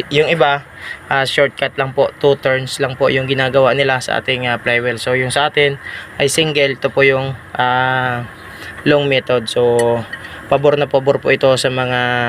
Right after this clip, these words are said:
baguhan, no? Para at least, ah, masub-, ma-, matrace talaga nila, masundan talaga nila yung ating ginagawa.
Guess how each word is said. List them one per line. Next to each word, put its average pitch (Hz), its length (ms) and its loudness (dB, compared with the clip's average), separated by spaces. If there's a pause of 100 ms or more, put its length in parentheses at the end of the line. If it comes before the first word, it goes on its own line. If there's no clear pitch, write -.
(300)
baguhan, 127 480 0
no? 127 80 -10 (560)
Para 135 240 -2
at - 80 -6
least, 131 320 -2
ah, 120 320 2
masub-, 131 320 -2
ma-, 135 400 2
matrace 139 480 -2
talaga 135 320 0
nila, 131 400 0 (320)
masundan 131 480 0
talaga 123 320 0
nila 123 160 2
yung 120 160 0
ating 117 320 -4
ginagawa. 113 480 0